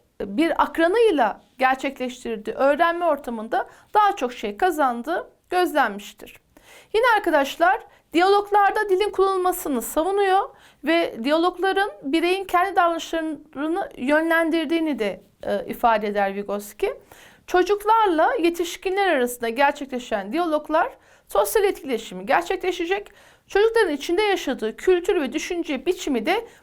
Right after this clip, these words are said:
bu sosyal etkileşim sayesinde çocuğa kazandırılacaktır. Yine arkadaşlar Vygotsky bilişsel gelişimin temelinde mutlak suretle işbirliğinin olduğunu savunur ve bu işbirliği de yine az önce söylemiştik yakınsak gelişim kuramı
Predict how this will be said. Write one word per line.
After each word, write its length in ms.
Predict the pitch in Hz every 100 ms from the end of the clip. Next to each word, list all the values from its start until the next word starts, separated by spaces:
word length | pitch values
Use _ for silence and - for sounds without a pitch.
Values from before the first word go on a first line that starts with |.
| _
bu 60 | 392
sosyal 360 | 415 415 415
etkileşim 380 | 370 - 226 247
sayesinde 720 | - 381 269 247 - 208 185
çocuğa 500 | - 339 269 311 508
kazandırılacaktır. 1160 | - 403 311 262 208 196 180 - - - - - _ _ _ _ _ _ _ _ - _ - - - - _ _ _ _ _
Yine 100 | 466 508
arkadaşlar 600 | 494 453 453 453 466 466 403
Vygotsky 600 | 370 494 508 - 381 381
bilişsel 520 | 339 381 453 440 403
gelişimin 480 | 359 359 - 392 381
temelinde 640 | 415 392 320 254 254 339 440 -
mutlak 420 | 330 349 403 403
suretle 500 | - 285 254 269 403
işbirliğinin 500 | 403 - 370 330 349
olduğunu 380 | 320 277 226 214
savunur 640 | 208 330 392 415 403 -
ve 160 | 330 349
bu 80 | 381
işbirliği 600 | 403 - 302 240 233 220
de 200 | 339 -
yine 300 | 349 349 269 -
az 160 | 277
önce 240 | 269 220 208
söylemiştik 580 | 330 339 330 - 381
yakınsak 520 | 330 339 339 330 349 339
gelişim 320 | 330 339 349
kuramı 480 | - 240 233 381